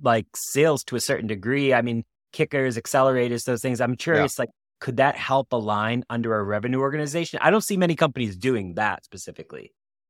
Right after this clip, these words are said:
Speaker 2: Yeah, I, I think it helps, but usually, uh, you're not getting that. I haven't got, I probably could have got more aggressive
Speaker 1: Yeah.
Speaker 2: with how I set the bonus structure,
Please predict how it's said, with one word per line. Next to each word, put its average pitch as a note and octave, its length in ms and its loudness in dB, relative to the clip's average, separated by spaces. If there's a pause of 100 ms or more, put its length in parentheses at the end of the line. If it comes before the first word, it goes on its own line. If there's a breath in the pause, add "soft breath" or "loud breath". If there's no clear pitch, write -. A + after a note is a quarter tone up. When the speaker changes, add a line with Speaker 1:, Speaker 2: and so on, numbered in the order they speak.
(100)
Speaker 2:
Yeah, D3+ 400 4
I, F3+ 220 0
I D#3 120 4
think G3+ 260 0
it C3 120 2
helps, A#2 640 0
but C#3+ 360 2
usually, F3 840 2 (480)
uh, - 100 -12
you're D3 200 0
not F3 240 0
getting D3+ 380 2
that. B2+ 440 0 (360)
I E3 200 2
haven't E3 380 2
got, A#2+ 380 2 (840)
I C3 100 2
probably F#3+ 360 2
could D#3+ 140 -4
have C3 100 0
got A#2 200 2
more G#2+ 320 0
aggressive E3+ 680 -4 (640)
Speaker 1:
Yeah. - 100 -20 (140)
Speaker 2:
with B2+ 140 -4
how C3+ 180 2
I C#3 60 0
set C#3+ 240 -4
the C#3 60 -4
bonus C3 340 -2
structure, D3 580 -6